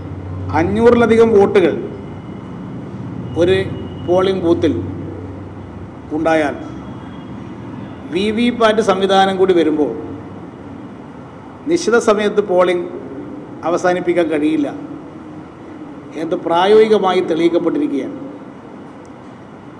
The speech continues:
അതുകൊണ്ട് വളരെയധികം കാലതാമസം പല ബൂത്തുകളിൽ അനുഭവപ്പെടുകയും രാത്രി പന്ത്രണ്ട് മണി വരെയൊക്കെ പോളിംഗ് നീണ്ടുപോകാനിടയാക്കിയത്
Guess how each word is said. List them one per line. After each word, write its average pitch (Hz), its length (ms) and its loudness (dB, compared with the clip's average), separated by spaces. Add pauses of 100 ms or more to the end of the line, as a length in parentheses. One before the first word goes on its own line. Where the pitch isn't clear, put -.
(800)
അതുകൊണ്ട് 214 380 6 (380)
വളരെയധികം 208 580 6
കാലതാമസം 180 640 4 (960)
പല 175 220 2
ബൂത്തുകളിൽ 185 460 2
അനുഭവപ്പെടുകയും 160 680 4 (1700)
രാത്രി 190 460 4 (840)
പന്ത്രണ്ട് 196 500 4
മണി 226 180 4
വരെയൊക്കെ 196 380 6 (1200)
പോളിംഗ് 185 360 0
നീണ്ടുപോകാനിടയാക്കിയത് 175 1080 2